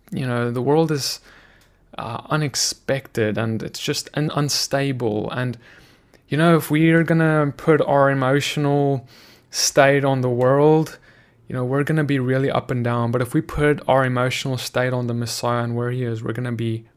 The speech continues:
good. And not to mention something like the stock markets or, you know, the news or whatever, if, if that's where we're getting our happy and fulfillment and all that stuff, that's,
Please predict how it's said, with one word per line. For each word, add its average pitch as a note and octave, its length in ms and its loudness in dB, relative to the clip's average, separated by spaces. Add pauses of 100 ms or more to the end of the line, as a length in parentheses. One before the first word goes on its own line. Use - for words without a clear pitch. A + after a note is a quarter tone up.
(180)
good. A2 340 -4 (540)
And B2+ 400 0 (440)
not D3 200 2
to F3+ 80 2
mention C#3 680 0
something C#3 440 -2
like B2+ 380 -4 (200)
the B2 120 -4
stock - 460 0
markets A#2 640 0
or, B2+ 360 0 (440)
you C3+ 140 0
know, B2+ 260 2
the C3 140 2
news B2+ 840 4
or C3 420 -2 (600)
whatever, C#3 640 2
if, B2 200 -4
if B2+ 200 -4
that's D3+ 380 0
where D3+ 120 4
we're C#3+ 480 2
getting C#3+ 260 0
our C3+ 320 2 (260)
happy C#3+ 500 0
and C3 160 -2
fulfillment C#3 720 -2
and A#2+ 160 -2
all C3 140 -2
that C3+ 180 -4
stuff, - 460 -4
that's, - 420 -6